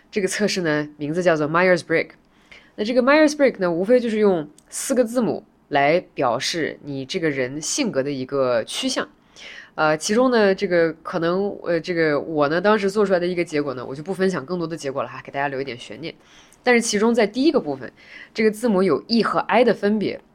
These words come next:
这个 E 呢，就是 extroverted，就是外向型，然后 I 呢，就是，就是 introverted，内向型。而当时做完了那个结果呢，我并不是一个明显的内向型或者是一个外向型，我是百分之五十一外向加百分之四十九内向。哎，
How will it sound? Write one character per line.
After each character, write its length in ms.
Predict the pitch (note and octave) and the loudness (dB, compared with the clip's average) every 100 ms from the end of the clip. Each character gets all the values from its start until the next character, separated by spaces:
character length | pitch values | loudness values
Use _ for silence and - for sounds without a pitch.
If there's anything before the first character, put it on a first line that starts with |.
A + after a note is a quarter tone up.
| _ _ _ _ - | _ _ _ _ -6
这 100 | - | 2
个 60 | G3+ | 2
E 200 | G#3 C#4 | 4 4
呢， 180 | G#3 F#3 | 4 2
就 140 | F3+ | -2
是 80 | - | -4
extroverted， 580 | - G3 - D3 D3 B2+ | -2 -2 -4 -4 -2 -2
就 80 | D3+ | -4
是 100 | D#3+ | 2
外 180 | A3+ E3 | 4 4
向 220 | D3+ B2+ | 0 -6
型， 160 | - - | -10 -12
然 120 | D3 | -8
后 60 | D#3 | -4
I 220 | - G#3+ | 0 2
呢， 120 | A3 | 2
就 180 | D3 - | 0 -6
是， 220 | C#3+ C#3 - - - | -6 -6 -6 -18 -14
就 100 | E3 | -12
是 60 | - | -2
introverted， 680 | A3+ B3+ G#3+ D#3 C#3+ B2 - _ _ | -2 0 -2 -2 -2 -4 -10 _ _
内 200 | - C4+ | 0 0
向 220 | E3 D3 - | 2 -4 -8
型。 160 | - - _ _ - - - - | -18 -20 _ _ -20 -20 -10 0
而 100 | A#3 | 2
当 240 | D#4 E4 | 4 4
时 180 | - B3 | 2 2
做 140 | C#4+ | 6
完 80 | A3+ | 6
了 80 | A3 | 4
那 80 | A3+ | 2
个 100 | G#3 | 2
结 160 | E3 | 2
果 160 | F3 D3 | 0 0
呢， 180 | C3+ C#3 | -2 -6
我 220 | F3 D3+ | 0 0
并 240 | D3+ D4+ A#3 | 2 0 0
不 80 | F3 | 0
是 140 | G#3+ | 0
一 100 | F3 | 0
个 100 | E3+ | 0
明 300 | E3 C#3+ F#3 | -2 -4 -6
显 200 | C4 D3+ | -6 -6
的 80 | B2+ | -4
内 180 | F3+ D#3 | -4 -2
向 200 | D3 C3 | -4 -8
型 180 | A#2+ B2+ | -10 -10
或 100 | D3+ | -8
者 80 | |
是 120 | C3+ C#3 | -6 -6
一 40 | |
个 80 | D#3 | 0
外 160 | E3+ | 0
向 180 | D3 A2 | 0 -6
型， 200 | A#2+ A#2+ | -14 -12
我 120 | C3 C#3+ | -8 -6
是 80 | D3 | -2
百 120 | D3 | 0
分 120 | F3+ | 0
之 80 | G#3+ | -2
五 160 | E3+ | -4
十 120 | D3 F#3 | -6 -4
一 140 | A3+ | -2
外 180 | A#3 E3 | 0 0
向 220 | D3 C3+ | -2 -4
加 100 | E3 | -4
百 120 | D#3+ | -4
分 120 | C#3 | -4
之 80 | F3+ | -6
四 140 | F#3+ G#3 | -4 -4
十 100 | G3 | -4
九 140 | B2 | -4
内 160 | D#3+ C#3+ | -6 -8
向。 200 | C#3+ - _ | -10 -14 _
哎， 220 | D3+ A#3+ | 0 0